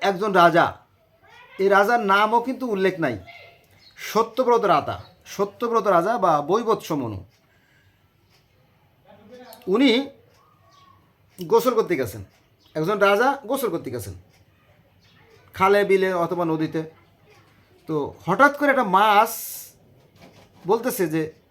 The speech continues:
"রাজা, আমাকে বাঁচাও, আমাকে বাঁচাও, আমাকে রাজা বাঁচাও।" তো রাজা অবাক হলো, "কী ব্যাপার, মাছ সে আবার মানুষের মতো কথা বলে নাকি? কী আশ্চর্য মাছ!" উনি কৌতূহলী হলেন, "ঠিক আছে,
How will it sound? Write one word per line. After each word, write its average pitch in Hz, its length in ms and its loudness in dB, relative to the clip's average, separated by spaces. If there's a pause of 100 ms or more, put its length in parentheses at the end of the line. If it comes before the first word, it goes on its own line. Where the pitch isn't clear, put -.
(320)
"রাজা, 208 300 4
আমাকে 220 320 2
বাঁচাও, 202 580 4
আমাকে 196 280 0
বাঁচাও, 190 440 0
আমাকে 185 240 -2
রাজা 151 240 0
বাঁচাও।" 139 600 -2 (760)
তো 202 120 -2
রাজা 208 240 6
অবাক 262 380 4
হলো, 156 260 -2
"কী 294 180 -4
ব্যাপার, 202 280 -2 (760)
মাছ 190 380 0
সে 247 180 -6
আবার 247 220 0
মানুষের 226 380 -2
মতো 247 180 -8
কথা 254 300 -4
বলে 160 180 0
নাকি? 104 260 -10 (580)
কী 277 140 -2
আশ্চর্য 196 600 -2
মাছ!" 117 280 -6 (320)
উনি 269 180 -6
কৌতূহলী 190 480 0
হলেন, 165 300 -2 (1160)
"ঠিক 170 160 2
আছে, 165 260 -2